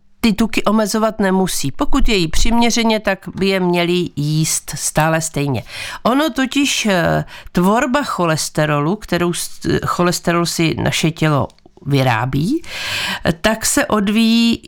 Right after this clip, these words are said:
i nejenom od stravy,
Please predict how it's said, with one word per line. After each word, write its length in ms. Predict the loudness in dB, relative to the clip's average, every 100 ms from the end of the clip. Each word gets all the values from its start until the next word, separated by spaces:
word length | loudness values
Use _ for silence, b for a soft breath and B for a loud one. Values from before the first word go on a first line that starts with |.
| 0
i 380 | 2 2 0 -4 -14 -14 -12 -6 0
nejenom 460 | 2 2 2 0 0
od 220 | -2 -2
stravy, 840 | -4 -4 -2 0 2 0 -2 -4